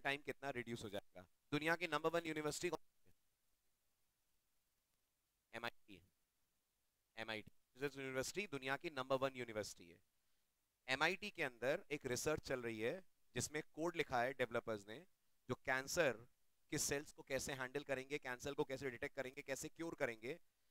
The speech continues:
इसको हैंडल करने का कुछ केमिकल रिएक्शन का कोड बनाया है। उस कोड को अगर एक कंप्यूटर पे हम चलाते हैं तो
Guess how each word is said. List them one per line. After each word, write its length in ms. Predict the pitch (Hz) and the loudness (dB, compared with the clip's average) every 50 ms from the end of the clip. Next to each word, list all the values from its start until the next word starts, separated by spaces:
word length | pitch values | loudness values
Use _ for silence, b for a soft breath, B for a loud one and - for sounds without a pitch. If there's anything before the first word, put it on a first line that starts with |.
| _ _ - | _ _ -2
इसको 240 | - - - - 185 | -2 0 4 4 6
हैंडल 280 | 151 147 139 139 151 156 | 6 6 4 2 0 0
करने 260 | - 139 127 139 143 | 0 -2 -2 -2 0
का 140 | - 151 143 - - - _ _ | 2 2 2 2 -2 -10 _ _
कुछ 180 | - 185 - - | -6 -4 -4 -4
केमिकल 540 | - - - - 143 135 143 143 - 151 156 - - - _ _ - | -8 -10 -6 -4 -4 -4 -2 -2 -2 -2 -2 -4 -8 -18 _ _ -4
रिएक्शन 380 | 117 123 123 120 - - 139 139 | 0 2 2 2 0 -4 -8 -4
का 100 | - 139 | -4 -4
कोड 260 | - - 131 123 120 | -4 -2 -4 -6 -6
बनाया 260 | 110 101 95 90 87 87 | -6 -10 -12 -14 -14 -16
है। 80 | 87 - _ _ _ _ _ _ _ _ _ - | -18 -20 _ _ _ _ _ _ _ _ _ 4
उस 140 | 135 - | 4 4
कोड 240 | - - 160 170 165 | 4 6 6 6 8
को 100 | - 175 | 8 6
अगर 160 | 165 165 165 156 | 6 6 4 4
एक 220 | 156 180 196 - | 2 2 2 2
कंप्यूटर 360 | 180 170 160 - 170 160 165 | 2 0 0 2 0 2 2
पे 100 | - 151 | 2 2
हम 120 | 147 151 143 | 0 0 0
चलाते 360 | - 139 123 117 110 - 120 | 0 2 2 2 0 -2 -4
हैं 180 | 107 95 90 92 _ _ _ _ _ _ - | -8 -10 -12 -16 _ _ _ _ _ _ -8
तो 80 | 135 | -6